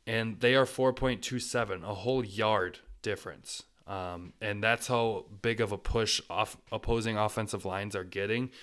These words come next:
And it's something I think if Mike Pettine decides to, especially on early downs, just put a few extra guys out there that can eat up blocks, I think that'll help Blake Martinez.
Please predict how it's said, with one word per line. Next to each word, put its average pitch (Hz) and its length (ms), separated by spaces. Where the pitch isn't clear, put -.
And 107 80
it's 110 160
something 127 500
I 117 180
think 131 440
if 120 320
Mike 120 280
Pettine 135 300
decides 123 560
to, 123 480
especially 143 920
on 113 180
early 120 400
downs, 104 540
just - 400
put 147 300
a 123 100
few 135 300
extra 127 280
guys 117 360
out 107 160
there 107 160
that 101 180
can 104 180
eat 123 180
up 120 180
blocks, 110 380
I 110 100
think 120 320
that'll 107 280
help 107 280
Blake 104 260
Martinez. 160 760